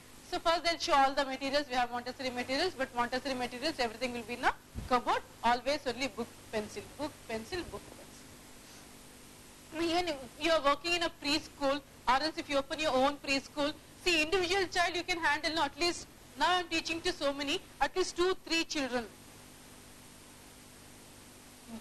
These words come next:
preschools, maximum fifty children will be there, right? If you have a small setup of preschool, maximum from two and a half to five, only fifty to sixty children will be there.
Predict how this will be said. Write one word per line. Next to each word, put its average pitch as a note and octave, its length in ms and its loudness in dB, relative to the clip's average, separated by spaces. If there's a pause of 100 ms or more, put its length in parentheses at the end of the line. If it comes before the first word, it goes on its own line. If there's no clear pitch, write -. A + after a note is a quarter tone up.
(100)
preschools, G4 640 2 (460)
maximum D#4 560 2
fifty E4 280 -2
children D4 280 0
will C4+ 100 0
be A#3+ 100 -4
there, A#3+ 240 0
right? A#3 180 0 (1400)
If A#3 120 -14
you C4+ 80 2
have C4+ 220 4 (120)
a A#3+ 100 4 (100)
small B3+ 280 4
setup B3+ 280 -4
of C4 100 4 (100)
preschool, B3 560 -2 (600)
maximum D#4 640 2
from D4 220 -2
two D4+ 120 -2
and D4 160 2
a C#4+ 60 6
half C#4+ 160 0
to E4 80 -4
five, C#4+ 340 2 (480)
only C#4 200 0
fifty D4+ 280 -4
to D#4 120 -2
sixty D4 300 -4
children B3 300 -2
will A#3+ 180 -4
be A3+ 80 -4
there. - 200 -4